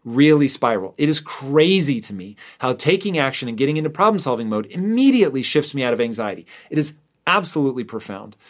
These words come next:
So that's gonna be a big part of this. And when you're doing that in the context of the fulfillment formula,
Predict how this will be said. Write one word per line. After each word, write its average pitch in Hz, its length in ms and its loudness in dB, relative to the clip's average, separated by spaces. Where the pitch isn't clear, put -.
So 127 560 4
that's 147 320 0
gonna 143 180 -4
be 120 320 -6
a 131 180 0
big 139 560 2
part 165 160 2
of 113 60 0
this. 101 140 -8
And 120 160 -10
when 127 100 -6
you're 123 100 -6
doing 160 400 -2
that 156 340 -6
in 202 480 2
the 143 220 2
context 147 920 -2
of 127 360 0
the 113 380 -4
fulfillment 175 580 2
formula, 107 520 -4